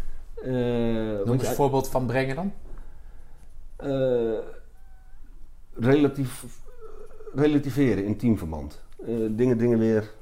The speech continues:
Speaker 1: spanningen weer levelen. Eh, een stukje kennis op een bepaald gebied. Eh, wat doe je voor het team? Hè, dat
Speaker 2: Ja, ja, oké.
Speaker 1: ook dat proces moet meegenomen worden.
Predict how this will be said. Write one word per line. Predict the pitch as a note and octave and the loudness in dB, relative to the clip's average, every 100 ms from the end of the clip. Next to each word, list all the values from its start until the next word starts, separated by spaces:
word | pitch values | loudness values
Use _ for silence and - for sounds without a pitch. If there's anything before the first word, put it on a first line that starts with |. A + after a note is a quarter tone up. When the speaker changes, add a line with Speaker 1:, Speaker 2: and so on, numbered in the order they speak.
| - A4 - D5+ G#4+ - | -10 -8 -10 -12 -12 -10
Speaker 1:
spanningen | - - B2 A2+ A2 | -8 4 8 8 8
weer | G#2+ | 6
levelen. | A2 F#2 F2+ D#2 F#2+ | 4 2 -4 -6 -6
Eh, | A2 A2 G2+ G#2 G#2 G2+ G2 - - - - - - - - B4 G4+ G4+ - - - - - - | -4 -2 -2 -2 0 -2 -4 -10 -16 -16 -14 -14 -16 -18 -14 -12 -12 -14 -14 -16 -18 -18 -16 -14
een | |
stukje | - D3 C#3 | -2 -2 0
kennis | C3+ D3 G2 - | 4 4 4 0
op | - | -10
een | G2 | -8
bepaald | A2 A2 G#2 | 0 0 0
gebied. | - G2+ G2+ - - - - | -2 0 0 -2 -12 -16 -10
Eh, | G#2+ G#2 G#2+ G#2 - - D#3+ | -6 -2 -2 -2 -6 -16 -14
wat | - A#2 C3 | -6 -4 0
doe | C#3+ | 2
je | C#3 | 4
voor | C3+ | 2
het | C3+ | 0
team? | G#2 E2 D#2 | -2 -2 -4
Hè, | A#2 C#3 | -2 0
dat | D3+ | 2
Speaker 2:
Ja, | A2 | 0
ja, | D#2+ F2+ | -2 -8
oké. | - - - - - - | -12 -14 -14 -16 -16 0
Speaker 1:
ook | D3 | 2
dat | G3 G3 | 4 2
proces | A2 A2+ F#2 | 0 -2 0
moet | A2+ A2 | 0 2
meegenomen | C3 F#2 D#2 D2 | 2 0 -4 -8
worden. | C#2 C2+ | -10 -12